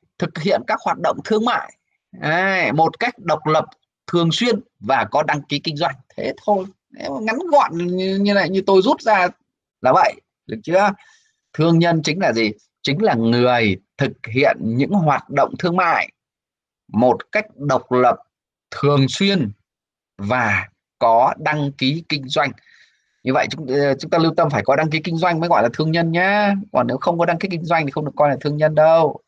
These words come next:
được chưa? Đấy, như vậy là nếu mà ta so sánh với cả cái quan khái niệm của luật thương mại Việt Nam với luật thương mại của Pháp, ta thấy cái, cái khái niệm nào nó rộng hơn? Tức là cái, cái, cái đối tượng được coi là thương nhân nó rộng hơn, chính là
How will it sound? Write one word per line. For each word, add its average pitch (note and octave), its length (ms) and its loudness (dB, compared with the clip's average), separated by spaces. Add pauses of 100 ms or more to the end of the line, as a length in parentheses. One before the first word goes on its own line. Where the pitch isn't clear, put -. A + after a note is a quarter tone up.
(180)
được - 120 -18
chưa? E3 420 2 (960)
Đấy, E3+ 340 0
như G3+ 140 2
vậy E3+ 180 2
là D#3 100 4
nếu D#3+ 160 2
mà A#3+ 100 0
ta G3 180 0
so F#3 220 0
sánh F3 300 -2
với A3 120 -2
cả C#3+ 140 0
cái D#3+ 140 -4
quan F#3 260 0
khái F3 240 -4
niệm C4 320 2
của G2+ 220 4
luật A#2+ 240 4
thương F3 160 -2
mại F3 180 -2
Việt C3 160 -4
Nam E3 260 0
với E3+ 80 0
luật D#3 180 -2
thương E3 140 -2
mại - 200 -2
của F#2+ 260 -6 (160)
Pháp, A#3+ 220 -2 (640)
ta F3 180 4
thấy E3 180 0
cái, G3+ 140 -2 (160)
cái G3+ 100 0
khái G3+ 240 0
niệm A3 260 2
nào A#2 720 4
nó D#3 80 0
rộng F#3 240 -2
hơn? E3 240 2 (440)
Tức G3 80 2
là F3+ 60 2
cái, F#3 240 0
cái, F#3+ 120 -4
cái G3 80 0
đối F#3+ 220 4
tượng A#3 200 2
được B2 140 0
coi D#3+ 160 6
là C#3 120 2
thương F#3 220 2
nhân F#3 180 0
nó E3+ 80 0
rộng E3+ 200 0
hơn, D#3+ 260 0 (560)
chính D#3 140 -8
là C3 340 2